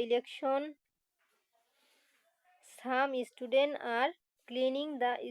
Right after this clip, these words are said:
school ground।" তো এখানে বলেছে নির্বাচনের পর কিছু শিক্ষার্থী স্কুলের মাঠ পরিষ্কার করছে। এ হচ্ছে আমাদের একটি বাক্যে। আর আরেকটি বাক্যে আমরা লিখেছি,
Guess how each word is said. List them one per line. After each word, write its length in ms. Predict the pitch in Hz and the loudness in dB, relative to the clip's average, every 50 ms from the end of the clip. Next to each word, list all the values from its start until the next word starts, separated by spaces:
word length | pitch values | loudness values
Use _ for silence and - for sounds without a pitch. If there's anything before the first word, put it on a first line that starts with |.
| 226 | -12
school 320 | - _ - 277 285 311 359 392 - _ _ _ _ _ _ _ _ _ - - - _ _ _ 226 208 | -14 _ -6 -4 -2 -2 -2 -4 -6 _ _ _ _ _ _ _ _ _ -20 -20 -20 _ _ _ -6 0
ground।" 380 | 233 247 262 254 233 202 185 180 - _ _ _ _ | 2 4 4 4 2 0 -4 -6 -12 _ _ _ _
তো 40 | 226 220 220 | -2 -2 -2
এখানে 220 | - 254 254 247 | -2 -2 -4 -2
বলেছে 400 | 247 247 254 269 262 - - - 294 330 349 - _ _ _ _ _ _ _ _ _ | 0 2 2 0 0 -2 -2 -2 -2 -2 -2 -6 _ _ _ _ _ _ _ _ _
নির্বাচনের 600 | 220 220 233 226 240 254 254 - 262 269 269 262 254 _ - | -6 -6 -2 0 0 0 0 0 0 0 0 0 0 _ 2
পর 180 | 262 240 220 220 240 262 - | 4 4 4 4 2 -2 -6
কিছু 180 | 233 - - 220 - | -12 -14 -14 -14 -14
শিক্ষার্থী 500 | - 226 - - 269 254 254 _ - 269 262 262 254 240 220 - | -14 -16 -10 -8 -8 -8 -6 _ -8 -8 -6 -6 -6 -8 -10 -12
স্কুলের 380 | _ _ 240 233 233 240 247 247 | _ _ -6 -4 -2 -2 -2 -4
মাঠ 280 | 240 233 226 233 247 240 _ - | -4 -4 -4 -4 -4 -6 _ -4
পরিষ্কার 380 | 226 233 226 - - - 269 285 | -4 -4 -4 -6 -4 -2 -2 -2
করছে। 420 | 285 - 247 233 208 - - - 220 208 202 - _ _ _ _ | 0 -2 -2 -2 -2 -6 -14 -20 -20 -20 -20 -20 _ _ _ _
এ 20 | 240 240 | -6 -4
হচ্ছে 160 | 247 - - 262 | -4 -2 -2 -2
আমাদের 200 | 262 262 269 277 262 | 0 2 2 0 0
একটি 140 | - - 240 202 | -4 -8 -8 -8
বাক্যে। 300 | 202 185 - _ - 196 196 - _ _ _ _ _ _ - 226 208 | -8 -8 -10 _ -14 -14 -14 -14 _ _ _ _ _ _ -10 -6 -4
আর 80 | 214 208 | -2 0
আরেকটি 260 | 220 233 254 262 - 262 247 | 0 0 0 -2 -4 -4 -4
বাক্যে 180 | 254 254 - 269 | -4 -2 -2 -2
আমরা 160 | 254 262 262 | -2 -2 -4
লিখেছি, 300 | 262 247 269 262 - - | -4 -4 -6 -6 -6 -10